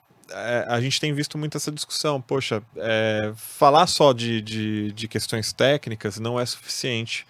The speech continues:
pra, pro papel das empresas no mundo hoje. Principalmente pro papel, é, da inovação nas empresas desse novo, desse mundo que a gente tá vivendo, né?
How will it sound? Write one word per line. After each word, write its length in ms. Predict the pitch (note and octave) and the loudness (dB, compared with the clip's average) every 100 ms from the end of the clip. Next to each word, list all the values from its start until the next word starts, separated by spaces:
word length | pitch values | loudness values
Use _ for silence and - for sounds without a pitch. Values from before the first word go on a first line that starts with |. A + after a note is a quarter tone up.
| - - _ | -20 -20 _
pra, 260 | - A2+ A2 | -2 0 0
pro 160 | A2+ A#2 | -2 0
papel 300 | A2+ A#2 A2+ | 2 4 4
das 140 | A2+ | 2
empresas 420 | A#2+ A2 A2 A2 | -2 -2 -2 -2
no 100 | A#2 | -4
mundo 300 | A#2 A2+ A2 | -6 -4 -2
hoje. 360 | G#2 G2 F#2+ - _ _ - - - - | 0 0 -2 -8 _ _ -20 -20 -16 -8
Principalmente 480 | A2+ - A#2 A#2 | -4 -2 -2 -4
pro 120 | - B2+ | -8 -2
papel, 540 | C3 - C3+ E3 F3 _ _ _ _ _ | -2 4 4 4 0 _ _ _ _ _
é, 380 | - A2+ A2 G#2+ | -2 0 2 2
da 160 | A#2 C3 | 4 6
inovação 540 | C#3+ C#3 C3+ - D#3 | 6 6 4 2 2
nas 200 | D3+ C3 | 0 -2
empresas 540 | B2 A#2 A#2 A2 G#2+ | -4 0 0 2 -2
desse 340 | G#2+ G#2+ - A2+ | -2 -4 -4 -6
novo, 480 | A2 G#2+ G#2+ A2 G#2+ _ | -2 -2 -2 -4 -6 _
desse 260 | A#2 G#2+ A2+ | -4 -2 0
mundo 300 | A#2+ C3+ C3 | 0 2 0
que 120 | C3 | -2
a 20 | |
gente 180 | A#2+ - | -4 -2
tá 100 | B2+ | -2
vivendo, 520 | B2+ B2+ G#2+ G2 G2 | -2 0 0 0 -2
né? 140 | G2+ | -6